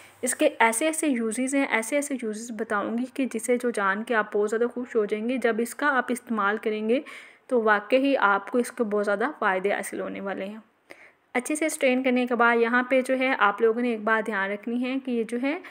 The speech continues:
हमने जिसका रस निकाला है, हमने इसका जो पानी निकाला है वो क्या हो, अच्छे से ठंडा हो जाए।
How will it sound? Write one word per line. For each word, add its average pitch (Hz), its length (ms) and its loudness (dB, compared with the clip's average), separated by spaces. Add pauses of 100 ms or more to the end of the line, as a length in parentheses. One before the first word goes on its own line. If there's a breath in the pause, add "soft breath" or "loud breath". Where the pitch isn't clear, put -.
(480 loud breath)
हमने 240 280 4
जिसका 285 320 2
रस 233 300 2
निकाला 240 380 4
है, 226 60 0
हमने 233 280 0
इसका 240 260 -2
जो 247 140 -2
पानी 220 360 2
निकाला 233 380 2
है 208 80 0
वो 214 160 0
क्या 233 180 0
हो, 247 160 2
अच्छे 220 280 -2
से 294 220 -2
ठंडा 196 320 -4
हो 185 200 -4
जाए। - 160 -8